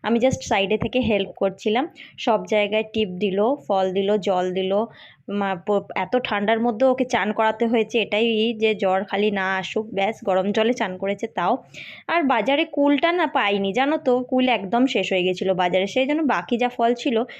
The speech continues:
সেগুলো দিয়েই পুজো করতে হলো। আমার হাজব্যান্ড এসে বললো যে, "কুলটা পাইনি গো।" তো বোকার মতো আমার ছেলে ধূপকাঠি নিয়ে দাঁড়িয়ে ছিল। আমি বারবার বলছিলাম যে, "ঘোড়া, ঘোড়া।"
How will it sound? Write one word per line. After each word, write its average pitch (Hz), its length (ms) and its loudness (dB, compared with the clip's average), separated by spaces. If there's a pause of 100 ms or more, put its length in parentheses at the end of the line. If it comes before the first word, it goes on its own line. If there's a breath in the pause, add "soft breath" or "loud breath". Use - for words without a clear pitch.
(200 loud breath)
সেগুলো 214 400 2
দিয়েই 247 220 4
পুজো 220 280 2
করতে 185 320 0
হলো। 170 320 2 (320 loud breath)
আমার 269 220 0
হাজব্যান্ড 247 360 2
এসে 254 120 0
বললো 262 240 2
যে, 330 80 2
"কুলটা 214 380 2
পাইনি 180 460 -2
গো।" 240 200 -2 (340 loud breath)
তো 311 80 2
বোকার 262 360 2
মতো 302 320 4
আমার 254 240 2
ছেলে 233 200 0
ধূপকাঠি 214 440 0
নিয়ে 240 160 2
দাঁড়িয়ে 190 240 0
ছিল। 202 140 -2
আমি 220 120 0
বারবার 202 300 2
বলছিলাম 226 380 0
যে, 269 60 2
"ঘোড়া, 214 320 2
ঘোড়া।" 190 320 0